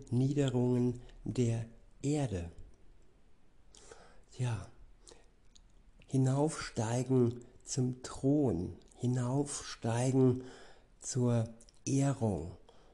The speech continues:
zur Krönung, zur Macht,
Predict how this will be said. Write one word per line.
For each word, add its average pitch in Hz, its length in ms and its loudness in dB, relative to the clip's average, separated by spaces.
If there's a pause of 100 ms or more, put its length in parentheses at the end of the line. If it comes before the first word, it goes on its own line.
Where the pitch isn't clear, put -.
zur 117 240 -4
Krönung, 123 800 0 (520)
zur 117 380 0 (360)
Macht, 127 640 -2